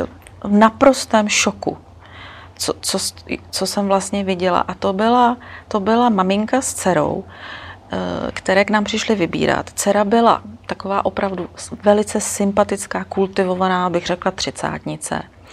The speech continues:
velice milého vystupování. Zkoušela šaty, vybrala si je, maminka teda seděla a dělala jí porotu.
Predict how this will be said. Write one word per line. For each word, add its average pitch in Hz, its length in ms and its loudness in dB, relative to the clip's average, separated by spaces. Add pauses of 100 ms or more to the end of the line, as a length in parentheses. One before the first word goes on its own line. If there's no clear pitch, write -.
(320)
velice 220 460 4
milého 202 420 2
vystupování. 165 1120 -6 (1080)
Zkoušela 226 600 6
šaty, 202 340 0
vybrala 196 440 2
si - 240 -2
je, 190 380 0
maminka 185 460 -2
teda 175 240 -2
seděla 196 560 -4
a 180 180 -2
dělala 175 360 0
jí 175 100 -2
porotu. 147 460 -2